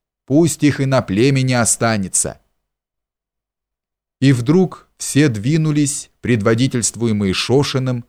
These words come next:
к воротам Кремля. «Что, бояре, каково?» — спросил Шакловитый. «Да уж что говорить, Федор Леонтич,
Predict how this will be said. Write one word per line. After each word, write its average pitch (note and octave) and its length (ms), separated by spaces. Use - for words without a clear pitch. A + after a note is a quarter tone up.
к - 100
воротам G2+ 460
Кремля. F#2+ 520
«Что, C3 400
бояре, A#2+ 720
каково?» — A#2 680
спросил G2+ 520
Шакловитый. G2+ 760
«Да G#2+ 140
уж C#3 160
что C#3+ 240
говорить, C#3 480
Федор C3 340
Леонтич, A#2 720